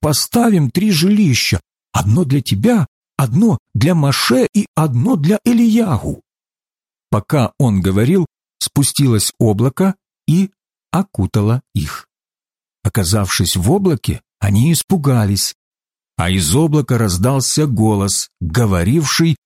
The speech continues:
"Это мой сын, избранный мною. Слушайте его". Когда голос проговорил, Иешуа вновь оказался один.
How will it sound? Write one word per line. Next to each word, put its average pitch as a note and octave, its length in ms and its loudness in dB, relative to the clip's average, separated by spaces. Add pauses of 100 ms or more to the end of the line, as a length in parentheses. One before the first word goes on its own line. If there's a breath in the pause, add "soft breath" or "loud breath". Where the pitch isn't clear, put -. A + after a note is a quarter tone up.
(280)
"Это F2 580 -2 (340)
мой F2 320 -2
сын, A#2+ 540 -2 (460)
избранный F#2+ 600 0
мною. E2+ 420 0 (540)
Слушайте G2+ 800 -2
его". C2 320 -6 (1700)
Когда A#2 320 0
голос A#2+ 400 0
проговорил, B2 720 0 (640)
Иешуа E3 500 2
вновь C3 440 0 (120)
оказался A2+ 640 0
один. F2 400 -2